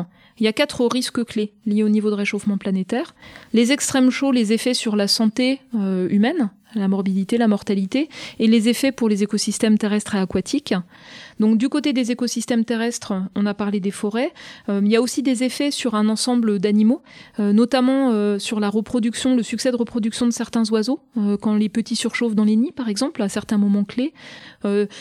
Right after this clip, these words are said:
l'absence, lorsqu'on a des conditions chaudes et sèches, l'absence d'insectes, euh, plus d'alimentation,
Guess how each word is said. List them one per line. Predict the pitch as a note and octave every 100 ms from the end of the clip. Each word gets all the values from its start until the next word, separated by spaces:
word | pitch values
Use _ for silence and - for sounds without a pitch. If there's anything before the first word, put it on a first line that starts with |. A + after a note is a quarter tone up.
| -
l'absence, | A3+ A#3+ B3 D4+ D#4 - F#3+
lorsqu'on | A3 - A#3
a | A#3
des | A#3
conditions | A3+ A3 - A3+
chaudes | - B3 A3+
et |
sèches, | A3 A#3+ A#3+ G#3+ F3+ - -
l'absence | G#3+ G#3 A#3 A3+
d'insectes, | G#3 A3 D4+ D#4 - F#3+ - G3+
euh, | F#3
plus | - B3
d'alimentation, | A3 G#3+ G#3+ G#3+ G3+ -